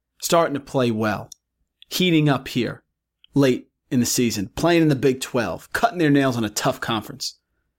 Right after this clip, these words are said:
That Syracuse zone can cause problems for anyone, but Texas has size. Dylan Ostakowski can go inside and outside.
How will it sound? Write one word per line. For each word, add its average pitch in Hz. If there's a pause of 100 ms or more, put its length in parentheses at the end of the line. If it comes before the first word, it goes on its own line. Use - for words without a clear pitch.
(180)
That 175
Syracuse 185
zone 160
can 139
cause 143
problems 135
for 123
anyone, 165 (640)
but 147
Texas 151
has 139
size. - (420)
Dylan 185
Ostakowski 151 (100)
can 139
go 123
inside 151
and 143
outside. 117